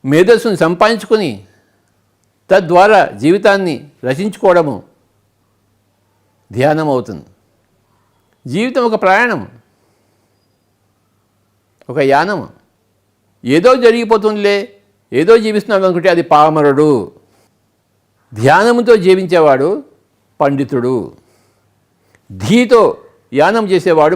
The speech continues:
పండితుడు, ధీ లేకుండా ఉట్టి యానంలో ఉండేవాడు పామరుడు. పండితుడు అంటే ఎన్లైటెండ్ మాస్టర్.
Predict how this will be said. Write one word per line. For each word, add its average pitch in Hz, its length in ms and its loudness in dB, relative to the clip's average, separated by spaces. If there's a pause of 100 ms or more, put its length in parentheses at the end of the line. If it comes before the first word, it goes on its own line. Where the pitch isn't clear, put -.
పండితుడు, 135 440 -4 (840)
ధీ 113 200 -4 (140)
లేకుండా 208 360 2 (220)
ఉట్టి 175 260 -8
యానంలో 190 400 0
ఉండేవాడు 160 380 2 (100)
పామరుడు. 123 500 -2 (960)
పండితుడు 214 500 0
అంటే 202 220 0
ఎన్లైటెండ్ 208 480 0
మాస్టర్. 170 340 -4